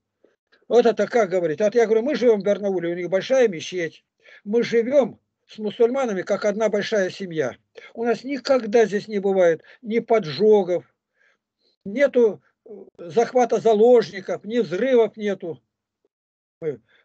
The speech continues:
нас вызывает глава администрации, э, мэр города, и мы беседуем. Какие-то решения принимаются там о нравственности населения. У нас этого нет. И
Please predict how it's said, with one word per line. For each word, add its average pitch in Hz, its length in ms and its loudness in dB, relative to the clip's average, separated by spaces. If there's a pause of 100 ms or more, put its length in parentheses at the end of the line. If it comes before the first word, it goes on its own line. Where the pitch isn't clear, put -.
нас 185 220 -6
вызывает 185 440 0
глава 190 320 2
администрации, 175 800 -4 (260)
э, 131 40 -16
мэр 151 420 -2
города, 214 460 2
и 170 80 -6
мы 156 280 -6 (240)
беседуем. 190 760 -2 (1160)
Какие-то 190 340 -4
решения 202 440 -4
принимаются 190 540 -2
там 175 180 -4
о 185 80 -4
нравственности 175 720 -2
населения. 156 760 -4 (1200)
У 160 40 -6
нас 214 160 -4
этого 180 260 -2
нет. 127 340 -6 (560)
И 185 180 -14